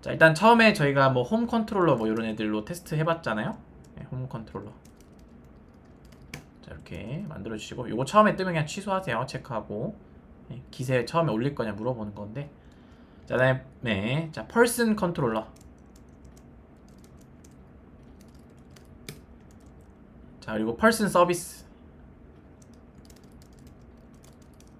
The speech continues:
자, 이렇게 세 개 만들 거고요. 자, 홈 컨트롤러는 그냥 테스트를 위해서 하나 만들어 봤고,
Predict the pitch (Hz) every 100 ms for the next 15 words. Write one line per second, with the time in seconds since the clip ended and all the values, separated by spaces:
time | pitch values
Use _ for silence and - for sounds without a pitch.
0 | - - - - - 104 107 107 - 160
1 | 147 104 110 107 104 113 131 - - -
2 | - 117 226 262 262 269 247 214 185 156
3 | 151 131 139 - 190 - 185 135 110 117
4 | 131 104 98 117 90 - 151 120